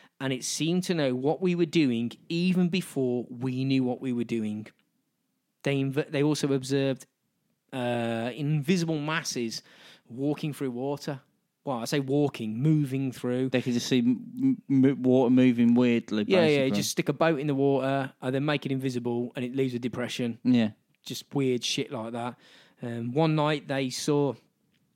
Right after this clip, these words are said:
Speaker 1: uh, a black fleet, featureless anim-, animal with yellow eyes, and they, they shot at it at this point, and they hit it. They know that it was up a tree. They hit it, and it fell to the ground. And when they inspected, nothing was there.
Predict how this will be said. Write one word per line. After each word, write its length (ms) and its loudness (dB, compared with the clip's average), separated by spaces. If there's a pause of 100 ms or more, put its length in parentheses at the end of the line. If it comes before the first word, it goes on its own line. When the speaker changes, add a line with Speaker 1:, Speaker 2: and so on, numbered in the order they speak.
(240)
Speaker 1:
uh, 460 -2
a 100 -10
black 320 -2
fleet, 560 -4
featureless 480 -2
anim-, 480 -4
animal 480 -2 (240)
with 180 -2
yellow 320 0 (180)
eyes, 280 -6
and 240 -10
they, 160 -4
they 140 -6
shot 480 -2
at 120 0
it 100 -2
at 120 -8
this 160 -4
point, 320 -10 (360)
and 120 -6
they 60 -6
hit 320 -10
it. 160 -6
They 100 -6
know 160 -2
that 60 0
it 80 -4
was 100 -6
up 80 -4
a 40 -12
tree. 420 -4
They 140 -2
hit 300 -10
it, 120 -6
and 100 -6
it 80 -10
fell 380 -2
to 100 -6
the 100 -4
ground. 400 -4 (360)
And 120 -8
when 160 -4
they 120 -2
inspected, 720 -4 (320)
nothing 560 -4
was 160 -6
there. 320 -4